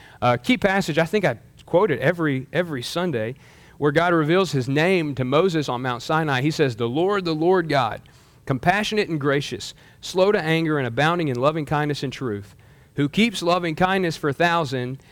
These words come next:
and forgives iniquity, transgression, and sin."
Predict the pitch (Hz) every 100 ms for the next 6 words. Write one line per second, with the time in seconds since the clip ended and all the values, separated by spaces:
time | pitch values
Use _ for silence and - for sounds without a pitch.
0 | - - 139 156 151 143 131 180 185 165
1 | 131 139 131 165 214 226 226 214 180 -
2 | - 156 143 135 147 165 160 170 156 143
3 | - - - - - _ - 127 123 92